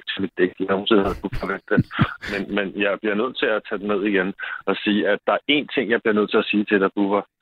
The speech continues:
Speaker 2: Kom.
Speaker 1: Man skal aldrig sige til et menneske med psykisk sygdom, at du er bipolar.
Speaker 2: Sorry. Hvad skal man så sige?
Speaker 1: Fordi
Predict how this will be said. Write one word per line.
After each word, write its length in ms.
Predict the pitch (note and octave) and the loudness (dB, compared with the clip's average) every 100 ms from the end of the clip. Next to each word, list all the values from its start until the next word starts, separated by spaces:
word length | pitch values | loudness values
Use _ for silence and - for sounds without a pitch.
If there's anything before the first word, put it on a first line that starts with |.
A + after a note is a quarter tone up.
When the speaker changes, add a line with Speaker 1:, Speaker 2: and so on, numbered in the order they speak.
| - | -2
Speaker 2:
Kom. 200 | - A2+ | 0 0
Speaker 1:
Man 140 | G2+ F#2+ | -2 -4
skal 140 | - - | -6 -2
aldrig 340 | A2+ C3 D3 | -2 -2 -4
sige 260 | B2+ A#2+ B2 | -2 0 0
til 160 | - A#2 | 0 0
et 80 | |
menneske 360 | G#2+ G#2 G#2 A#2+ | 2 0 0 -4
med 120 | A2 | -2
psykisk 380 | G#2 - A2 A2 | 0 0 2 0
sygdom, 400 | - G#2 A2 G2+ - - - | 0 0 0 0 -2 -10 -6
at 100 | F2+ - | -6 -4
du 80 | F#2 | 0
er 180 | G2 G2 - | 0 0 -4
bipolar. 420 | G2+ - F2+ E2 - - - _ _ _ _ _ - - - - - | -6 -4 -2 -4 -6 -16 -20 _ _ _ _ _ -20 -20 -18 -18 -6
Speaker 2:
Sorry. 360 | - - G2 A2+ - - - - | 2 4 4 0 -4 -20 -6 2
Hvad 120 | D#3+ | 2
skal 200 | - B2 | 4 2
man 80 | G2+ | 4
så 140 | G#2+ | 2
sige? 220 | G2+ G#2+ G#2+ | 4 2 2
Speaker 1:
Fordi 440 | A2 - - - | -2 -2 -2 -2